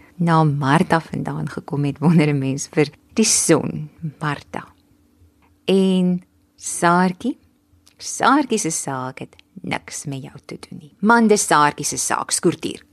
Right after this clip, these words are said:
gaan weg. Katarina, Katarina is 'n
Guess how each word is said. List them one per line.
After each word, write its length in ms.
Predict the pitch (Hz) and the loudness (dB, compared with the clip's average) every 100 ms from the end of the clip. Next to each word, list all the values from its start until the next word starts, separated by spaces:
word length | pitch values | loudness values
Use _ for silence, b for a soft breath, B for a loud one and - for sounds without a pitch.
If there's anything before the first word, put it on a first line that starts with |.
| _ | _
gaan 280 | - 147 135 | 0 0 2
weg. 400 | 127 - - - _ _ _ _ _ - _ _ _ | -2 -6 -14 -20 _ _ _ _ _ -20 _ _ _
Katarina, 840 | - 185 165 131 139 165 185 214 247 - | -2 0 0 0 2 4 4 2 -2 -6
Katarina 580 | - 156 - 143 147 147 | -6 -4 -4 -2 -2 -2
is 180 | 151 | -2
'n 220 | 143 139 | -4 -4